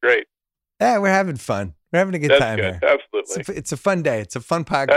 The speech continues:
Speaker 1: Absolutely. Yanks are good. The Red Sox are mediocre.
Speaker 2: Yeah.
Speaker 1: Everything's right with the world.
Speaker 2: Yeah. Do you, do you think there's any chance anything happens with Trump? Did you follow all this impeachment stuff and all the,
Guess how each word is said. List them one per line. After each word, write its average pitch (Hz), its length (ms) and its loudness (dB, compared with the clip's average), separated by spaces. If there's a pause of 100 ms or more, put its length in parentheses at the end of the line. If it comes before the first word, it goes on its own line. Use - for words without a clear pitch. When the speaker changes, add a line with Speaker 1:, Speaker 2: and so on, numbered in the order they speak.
(160)
Speaker 1:
Absolutely. 127 480 -4
Yanks 156 260 2
are 147 100 -2
good. 156 280 2
The 127 80 0
Red 139 200 2
Sox 135 280 2
are 123 100 -14
mediocre. 117 400 0
Speaker 2:
Yeah. 110 120 4
Speaker 1:
Everything's 110 360 -4
right 107 180 0
with 98 120 -14
the 95 80 -8
world. 98 240 -4 (180)
Speaker 2:
Yeah. 92 280 -6 (600)
Do 151 80 4
you, 170 280 4
do 156 200 -2
you 156 300 0
think 180 300 -2
there's 143 280 -2
any 135 320 0
chance 127 640 -4 (600)
anything 143 400 0
happens 123 400 -4
with 120 140 -6
Trump? 131 400 -2
Did 120 160 -2
you 123 140 -2
follow 127 320 2
all 127 180 2
this 120 180 -4
impeachment 127 480 -8
stuff 131 380 -4
and 107 220 -4
all 110 180 0
the, 110 320 -2